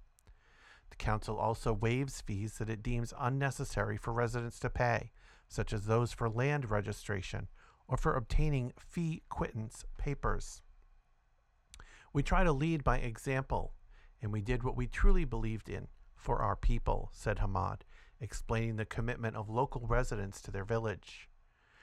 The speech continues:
"This is how we support the steadfastness of a people facing the risk of ethnic cleansing and erasure by a brutal occupying power."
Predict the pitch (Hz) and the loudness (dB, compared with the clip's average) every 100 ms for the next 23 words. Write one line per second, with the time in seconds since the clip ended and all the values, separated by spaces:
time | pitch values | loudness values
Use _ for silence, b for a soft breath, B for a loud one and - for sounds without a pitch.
0 | b - 117 131 - 127 123 123 143 - | b -4 -2 -2 0 0 0 -2 -2 8
1 | - - - - 151 151 - 104 98 - | 10 10 6 2 2 2 0 -2 0 -2
2 | 104 - 104 104 113 - 117 - 120 - | -2 -2 -2 0 -2 0 0 2 -2 -2
3 | 120 117 127 135 - 110 131 123 113 113 | -2 -2 -2 -4 -4 -4 -2 -2 -4 -8
4 | - 165 160 113 101 - B B B 117 | -2 -2 0 -2 -4 -8 B B B -4
5 | 117 120 131 143 - 101 - b b b | -2 2 2 0 -2 -2 -4 b b b
6 | b b 110 113 120 117 113 143 156 156 | b b -4 -2 -2 2 6 8 6 2
7 | - 107 - 110 98 101 104 - 117 110 | 2 2 0 -4 -2 -2 -2 2 4 6
8 | 107 - | 4 0